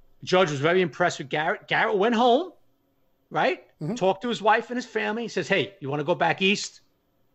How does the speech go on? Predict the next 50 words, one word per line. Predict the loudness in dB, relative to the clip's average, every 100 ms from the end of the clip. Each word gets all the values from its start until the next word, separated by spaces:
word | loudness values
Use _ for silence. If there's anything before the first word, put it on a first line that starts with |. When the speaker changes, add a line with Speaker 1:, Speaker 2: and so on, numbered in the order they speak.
| _ -16
Speaker 1:
I |
kinda | -8 -4 -2
like | 0 -2
the | -4
feeling." | -2 0 0 -4
You | -6
know, | -6 -8 -8
of | -10 -4
course, | -4 -4
his | -8
connection | -4 -2 -2 -2
with | -2
the | 0
Maras, | 0 2 0
the | 0
Giant | 0 2
organization, | 2 2 0 -2 -2 -6 -8 -20 -2
from | 0
being | 4 6 6
here. | 4 4 2 -2 _ _ _ _ _ _
All | -2 0
right. | 0
His | -2 -4
wife | 0 0 0
said, | 0 -2 -2 _ _ _ _ -20
"I, | -12 -8
I | -6
kinda | -4 -2 2
like | 0 0
it. | -2
Let's | -2 4
do | 6 6
it. | 4 -6 -20
If | -6
you're | -2
happy, | 0 0 0
the | -6
whole | -4 -4
deal." | 0 0 0 -6 _ _ -4
Garrett | 0 0 -4
the | -2
next | -2 0
day | -2 -2
called | -2 0 0 2
Judge, | 0 2
says, | -2 -4 -2
"I'm | -2
in." | -4 -10 _ _ _
Judge | -4 -2
says, | -2 -4